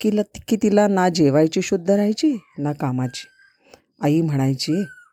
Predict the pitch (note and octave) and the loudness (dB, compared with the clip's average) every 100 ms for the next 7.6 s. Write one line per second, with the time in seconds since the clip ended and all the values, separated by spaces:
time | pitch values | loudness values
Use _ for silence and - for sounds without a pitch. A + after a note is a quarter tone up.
0 | _ _ - - F3 A#3+ F3 C#3+ B2+ C#3+ | _ _ -8 2 4 4 2 -2 -2 0
1 | E3 E3+ D#3+ D#3+ D#3+ - A3 F3+ D3 A#2+ | 0 0 -2 0 0 -2 -2 0 -2 -4
2 | - C3+ - C#3+ D3+ D#3+ D3+ D#3+ A3+ - | -8 -8 -6 -4 -4 -4 -4 -2 -2 -4
3 | _ - - - A#3+ - G#3 D#3 C#3 - | _ -20 -6 0 0 2 4 4 2 -6
4 | _ _ - - C#3+ C3 C3 C#3 C3+ C#3 | _ _ -4 0 2 2 0 0 0 0
5 | B2+ - B2 - _ _ _ _ _ _ | -2 -4 -8 -12 _ _ _ _ _ _
6 | _ - - F#3+ G#3 F#3+ F#3+ F3+ F#3+ A3 | _ -8 0 0 2 2 2 2 0 2
7 | A3+ A#3 A3 D#3+ C#3+ | 0 2 0 2 2